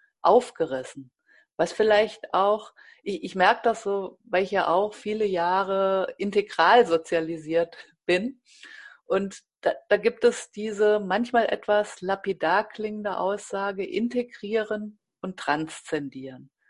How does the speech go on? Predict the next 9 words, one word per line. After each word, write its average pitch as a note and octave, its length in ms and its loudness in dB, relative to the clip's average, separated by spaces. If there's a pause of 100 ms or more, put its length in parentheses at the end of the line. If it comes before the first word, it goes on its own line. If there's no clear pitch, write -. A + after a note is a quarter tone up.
(220)
Also D#3+ 220 -6
wir F3+ 80 -2
nehmen G3+ 320 0
in G3+ 120 -8
unserer G3 300 -4
menschlichen G3 580 -6
Entwicklung G3 560 -8
das - 380 -6
mit, G#3+ 420 -6